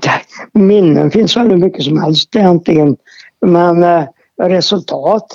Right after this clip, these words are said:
ja, bra resultat i R A C-rallyt och ledde det ett år när jag rullade och, eh, som jag själv, jag fick ut Opel på den tiden.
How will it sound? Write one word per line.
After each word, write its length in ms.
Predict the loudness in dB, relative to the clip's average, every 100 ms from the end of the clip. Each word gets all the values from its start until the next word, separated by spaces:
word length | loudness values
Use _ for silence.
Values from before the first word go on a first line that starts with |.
| _ _ _ _
ja, 520 | -4 0 0 0 -2 -2
bra 260 | 0 0
resultat 680 | 0 -2 -4 -2 -2 -2 -2
i 100 | -2
R 180 | -2 -2
A 100 | -4
C-rallyt 920 | -2 -2 -2 -6 -2 0 0 -2 -4
och 380 | -2 0 -2 -4 _ _ _ _ -2
ledde 600 | 0 2 0 -2 -2 0
det 100 | 0
ett 240 | 0 0
år 200 | 0 2
när 240 | 2 2
jag 200 | 2 0
rullade 480 | 0 0 0 -2 -4
och, 280 | -2 0 0
eh, 580 | 0 0 -2 -4 -8 -12 -16 -20 _
som 280 | -2 0
jag 380 | 2 2 0 0 -4 -14 _ _ -8
själv, 200 | -2 0
jag 140 | 0 0
fick 180 | -2 -2
ut 160 | 0
Opel 460 | 0 0 0 -2 -2
på 100 | -2
den 240 | -2 -2
tiden. 340 | 0 2 2